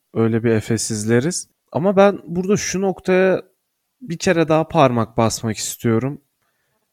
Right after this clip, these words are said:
Önce Anadolu Efes'in kısalarının iyi yaptığı tarafa değinip sonra Larkin'le ilgili benim de ufak bir eleştirim olacak. Şimdi ben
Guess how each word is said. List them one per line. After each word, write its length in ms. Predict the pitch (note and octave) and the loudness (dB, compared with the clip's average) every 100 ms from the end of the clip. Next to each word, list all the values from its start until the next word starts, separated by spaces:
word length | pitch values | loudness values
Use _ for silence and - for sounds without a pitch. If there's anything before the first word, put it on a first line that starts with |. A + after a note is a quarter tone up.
| _ _ - - | _ _ -20 -2
Önce 280 | D3 D3+ E3+ | 2 4 6
Anadolu 460 | - D#3 D3 D#3 F#3 | 6 4 4 4 4
Efes'in 420 | F3+ F#3 - F#3 | 2 0 0 -4
kısalarının 760 | - C3 - C#3+ C#3 D3+ G3 F3 | -4 0 4 6 4 2 -4 -2
iyi 220 | D#3 D#3+ | -2 4
yaptığı 680 | D3 A#2 - B2+ A2+ G2 - | 4 4 0 0 0 0 -4
tarafa 440 | B2+ A#2 A2 A#2+ A2 | 0 2 2 0 2
değinip 340 | B2 C#3 - | 2 0 -4
sonra 640 | - D3 C#3+ C#3 - - - | 0 2 4 4 2 -2 -2
Larkin'le 600 | C#3 C#3 C3+ D3 C#3 C3+ | 4 4 2 -4 0 0
ilgili 240 | C3 C3+ | 0 0
benim 260 | C3+ C#3 D3+ | 0 0 0
de 80 | B2+ | -2
ufak 460 | A#2 A#2 G#2+ - | -2 -4 -4 -4
bir 180 | A#2 G2+ _ - | -4 -4 _ -4
eleştirim 640 | A2+ A2 - - A2+ G#2+ | -2 -2 -4 -8 -6 -4
olacak. 540 | G#2 G#2 A#2+ F3+ _ _ _ _ _ _ _ _ _ _ _ _ - G1+ - | -2 -2 -2 -4 _ _ _ _ _ _ _ _ _ _ _ _ -14 -12 -6
Şimdi 420 | - E3 F#3+ G3 | -6 -2 0 4
ben 260 | G3+ G#3 | 4 4